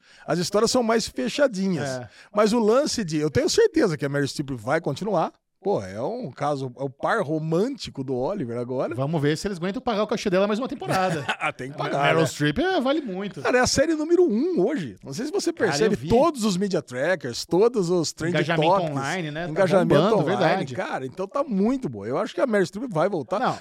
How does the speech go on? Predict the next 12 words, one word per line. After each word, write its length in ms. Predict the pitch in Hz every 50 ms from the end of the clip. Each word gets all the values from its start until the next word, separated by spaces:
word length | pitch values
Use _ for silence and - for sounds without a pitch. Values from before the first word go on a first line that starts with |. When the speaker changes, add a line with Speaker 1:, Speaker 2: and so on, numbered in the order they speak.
| -
Speaker 1:
Mesmo 160 | - 233 330 370
porque, 220 | 381 320 214 359
né, 140 | 440 453 370
cara, 400 | - - 220 - 135 113 101 - -
ela 160 | 139 160 185
participou 380 | 190 247 220 - - - 277
de 80 | 285 262
quantos 280 | - - 247 240 190 180
episódios? 540 | 180 160 175 156 135 131 113 104 87 - 104
Dos 200 | 113 160 156 135
dez? 360 | 117 151 143 123 101 92 -
Speaker 2:
É. 300 | 190 185 165 135 110 95